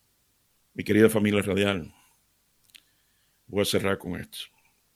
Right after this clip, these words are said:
En la corteza de ese árbol ya estaba incrustado el nombre de Saqueo.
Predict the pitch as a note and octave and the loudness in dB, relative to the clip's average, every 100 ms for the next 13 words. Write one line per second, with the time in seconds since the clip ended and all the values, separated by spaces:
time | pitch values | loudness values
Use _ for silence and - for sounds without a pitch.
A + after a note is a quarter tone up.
0 | _ _ - - - _ _ _ - B2 | _ _ -20 -20 -20 _ _ _ 2 6
1 | A#2+ A2 A#2+ - - E3+ F3+ - A#2+ G#2+ | 6 8 4 2 2 6 6 4 0 -2
2 | - A2 C3+ E3 - D3 D3 F3 G3 G#3 | -6 2 4 4 4 6 6 8 6 6
3 | G#3 B2+ C3 - F3+ F3 F3 - D#3 D#3+ | 2 0 0 0 0 2 2 0 -2 -2
4 | D#3+ D3 - F#3 G#3+ F3 B2+ - B2+ B2+ | -4 -4 0 4 6 4 2 2 2 4
5 | C#3 E3 A3 A3 D3 C3 A#2 - A2 A2 | 2 2 2 4 2 2 0 0 -2 0
6 | D#3+ E3+ - | 0 0 -2